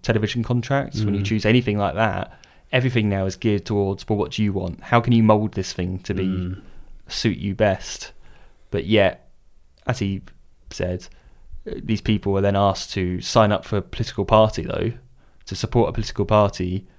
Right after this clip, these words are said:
Speaker 1: which has a very long list of, um,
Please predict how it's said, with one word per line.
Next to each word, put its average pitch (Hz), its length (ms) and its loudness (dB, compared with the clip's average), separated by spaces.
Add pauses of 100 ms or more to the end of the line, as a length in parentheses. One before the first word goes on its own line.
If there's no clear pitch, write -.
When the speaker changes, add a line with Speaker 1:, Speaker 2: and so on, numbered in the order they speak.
(240)
Speaker 1:
which 90 120 -8
has 101 140 2
a 98 60 2
very 101 440 6
long 104 240 2
list - 420 -4
of, 90 520 -6 (760)
um, 87 480 -2